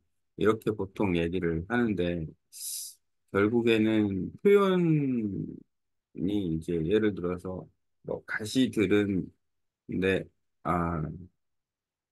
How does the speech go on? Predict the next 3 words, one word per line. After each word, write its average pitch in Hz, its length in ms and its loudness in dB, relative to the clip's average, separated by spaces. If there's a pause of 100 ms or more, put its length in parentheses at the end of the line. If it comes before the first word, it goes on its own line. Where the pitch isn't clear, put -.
(240)
가시들은 107 840 0 (640)
내 104 280 4
비밀들의 120 1000 6